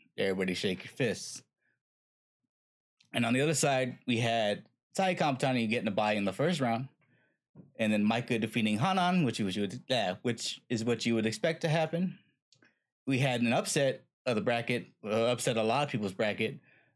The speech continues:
which was Natsupoi defeating Starlight Kid, which was an excellent match.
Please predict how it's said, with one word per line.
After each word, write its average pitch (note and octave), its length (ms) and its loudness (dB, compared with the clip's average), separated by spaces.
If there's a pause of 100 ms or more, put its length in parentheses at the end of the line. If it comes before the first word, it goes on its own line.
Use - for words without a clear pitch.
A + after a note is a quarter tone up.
(180)
which A#2 280 0
was G#2 520 0 (520)
Natsupoi C3 760 0 (300)
defeating B2 500 2
Starlight G#2+ 360 0
Kid, A2+ 140 0
which A#2 180 2
was A#2 220 2
an A#2 100 2
excellent B2 340 0
match. - 380 -2